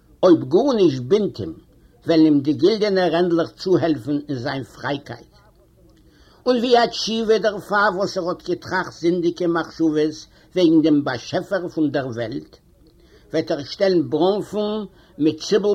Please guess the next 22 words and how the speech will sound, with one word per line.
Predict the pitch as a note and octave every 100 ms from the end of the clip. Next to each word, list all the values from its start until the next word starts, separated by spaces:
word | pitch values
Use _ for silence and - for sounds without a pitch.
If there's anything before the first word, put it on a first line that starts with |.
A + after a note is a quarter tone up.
| -
פלעצלעך | F3 G#3 - F3+ F#3+ -
פאר | F3
די | D#3
משנייס-לערנער | D#3 C3+ - D3 F3 G3 F#3+ E3+ E3+ F3+ E3+ E3+ E3 D#3+
אין | D3+
קלויס. | - D3 E3 - - - _ _ _ _ _ _ _ _ _ _ _ _ _ _ _ _ E3
וועלוו | A#3 G3 G3 D#3+
בעלזער | G3 F3 F#3 D#3+
האט | E3+
זיך | D#3+ -
פון | D#3+
דעם | D#3 D3+
טאג | C#3+ F#3 F#3+ -
אנגעמאכט | F3 F#3 E3+ D3+ F3 -
א | F3
מנהג, | G3 B3 D3 - - _ _ _ _ _ _ _ _ -
אז | C#3+ A#2
אין | C3 A#2
וועלכער | E3+ G#3 A3 - D3+
שטאט | A#2+ - - F3+ E3+ -
ער | A2 -
קומט, | F#3 G3+ G3